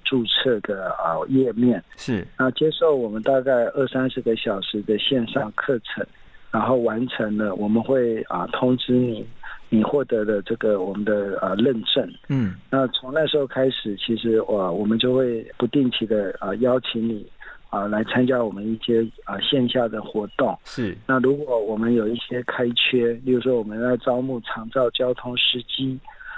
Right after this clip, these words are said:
Speaker 1: 或者我们有一些所谓的包车旅游的一些需要，
Speaker 2: 嗯。
Speaker 1: 那我们就会，呃，把大家邀请进到一个社群。那这社群里面，我们会跟大家沟通。
Speaker 2: 嗯。
Speaker 1: 像这一次我们有个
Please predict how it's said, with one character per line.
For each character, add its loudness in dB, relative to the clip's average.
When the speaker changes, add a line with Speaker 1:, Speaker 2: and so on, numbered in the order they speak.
Speaker 1:
或 2
者 2
我 0
们 0
有 2
一 0
些 0
所 0
谓 0
的 2
包 -2
车 -4
旅 -4
游 -6
的 -6
一 -2
些 0
需 0
要， 0
Speaker 2:
嗯。 0
Speaker 1:
那 2
我 2
们 -2
就 -10
会， 2
呃， -4
把 0
大 -2
家 2
邀 2
请 -8
进 0
到 4
一 -2
个 -4
社 2
群。 -4
那 -2
这 2
社 0
群 -4
里 -6
面， 0
我 -6
们 -4
会 4
跟 -2
大 -4
家 -2
沟 -2
通。 -6
Speaker 2:
嗯。 0
Speaker 1:
像 2
这 4
一 -4
次 2
我 -6
们 4
有 4
个 2